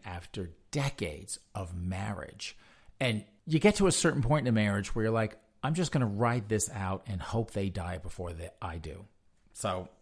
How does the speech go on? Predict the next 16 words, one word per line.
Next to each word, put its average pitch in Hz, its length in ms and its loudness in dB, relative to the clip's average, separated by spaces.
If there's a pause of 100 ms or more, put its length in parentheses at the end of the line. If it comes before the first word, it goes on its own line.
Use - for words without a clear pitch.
(180)
<sighs> - 240 -20
God, - 720 -20 (100)
I - 160 -20
can't - 140 -20
take - 220 -20
him. - 100 -20 (2500)
This 160 160 -2
is 156 100 -2
from 117 180 2
Business 110 500 0
Insider. 80 760 -4 (300)
Oh, 113 320 0
now 127 280 2
we're 151 80 2
getting 113 280 2
into, 101 460 -2